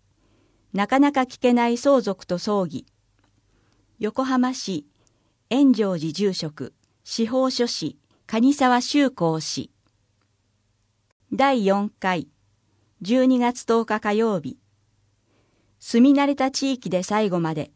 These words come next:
知って得する、介護保険と訪問看護の実際。親愛訪問看護ステーション微笑み、所長上村清美氏。清瀬市高齢支援課職員。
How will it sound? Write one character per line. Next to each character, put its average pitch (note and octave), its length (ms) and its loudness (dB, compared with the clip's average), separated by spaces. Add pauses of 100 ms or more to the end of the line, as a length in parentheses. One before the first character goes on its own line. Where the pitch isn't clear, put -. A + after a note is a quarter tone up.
(680)
知 - 180 -10
っ - 140 -16
て C#4 140 4
得 B3+ 200 0
す - 160 -2
る、 G#3 200 -2 (480)
介 B3 240 2
護 C4 120 4
保 B3+ 140 2
険 G3 280 -2
と E3 160 -4
訪 A3+ 240 4
問 C4 280 4
看 B3 240 0
護 F#3 120 0
の D#3 160 0
実 D3 220 -4
際。 D3+ 320 -4 (1120)
親 B3+ 420 2
愛 A#3 140 -2
訪 A#3+ 240 0
問 B3+ 240 2
看 A#3+ 240 -2
護 A#3 140 -4
ス - 100 -12
テ A#3+ 180 0
ー A3 40 -4
シ G3 120 -4
ョ E3+ 60 -2
ン E3+ 100 -4
微 E3 180 -8
笑 F#3+ 260 -6
み、 F3+ 180 -8 (280)
所 G#3 220 -6
長 A3+ 420 -2
上 A#3+ 220 2
村 F3+ 240 -4
清 F3 280 -6
美 E3+ 120 -6
氏。 - 280 -10 (1300)
清 B3+ 240 2
瀬 C#4 160 0
市 - 120 -8
高 A#3 240 2
齢 A#3 220 2
支 A3 200 -4
援 G#3+ 180 -2
課 G3+ 160 -8
職 F#3+ 340 -4
員。 D#3 240 -2